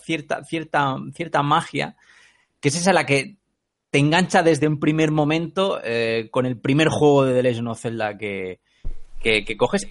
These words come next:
Y si no la, y si no lo, si no coges esa magia, si no la entiendes, si, si, si,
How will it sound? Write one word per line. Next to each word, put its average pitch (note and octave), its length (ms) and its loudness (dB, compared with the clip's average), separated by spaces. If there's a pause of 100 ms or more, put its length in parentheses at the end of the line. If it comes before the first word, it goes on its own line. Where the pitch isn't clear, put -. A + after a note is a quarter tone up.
Y E3 140 2
si - 220 2
no F3 200 4
la, C#3 600 4
y B2+ 60 -4
si C3 200 -8
no F3 220 -2
lo, F#3+ 540 0 (220)
si - 140 -8
no G3 120 -4
coges G3+ 240 0
esa D#3+ 180 0
magia, E3+ 280 0
si C#3+ 140 -6
no D#3+ 120 0
la F3 80 0
entiendes, D#3+ 460 -2
si, B2+ 100 -8
si, A#2 180 -14
si, A#2 160 -14